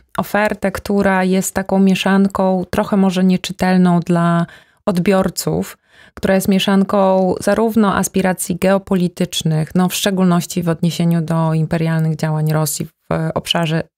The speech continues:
jej przywilejowym, jak ona to określa. E, i z jednej strony Unia Europejska moim zdaniem odpowiedziała dość otwarcie na to, żeby na wschodnie państwa, które do tej pory traktowała tylko po sąsiedzku, na zasadzie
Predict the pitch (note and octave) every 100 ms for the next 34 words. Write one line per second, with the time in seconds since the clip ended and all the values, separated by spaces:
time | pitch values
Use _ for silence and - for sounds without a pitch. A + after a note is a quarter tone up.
0 | - E3 F3+ E3+ E3 - - D#3+ E3+ E3
1 | F3 E3+ D#3+ D#3 D3 D3 D3+ D#3+ D3+ D3
2 | D3+ - E3+ D3 - D3+ G#3 - - -
3 | - - - F#3 E3+ - G#3+ G3+ A#3+ D4+
4 | - - G#3+ G#3 G3 F#3 F3 E3+ F#3+ E3+
5 | F3+ - F3+ F#3+ G#3 F3+ F3+ F3+ F3 F3
6 | E3+ F3+ - E3+ F3 D#3+ E3+ E3 D#3+ D#3+
7 | D#3 - - - D#3+ D#3 - - D#3+ D#3
8 | D#3 D#3+ D#3+ D#3 D#3+ D#3 - - - -
9 | F3 D#3 - - F3 F#3+ F3 E3 D#3 -
10 | F#3+ - - E4 A#3+ G3 F#3+ F3+ F#3 F3+
11 | - E3 - D#3+ E3+ E3 D#3+ F3 - -
12 | E3 - E3+ D#3 E3 D#3 - - - D3+
13 | D3 D3+ D3+ D3 D#3 - D3+ C#3+ D3+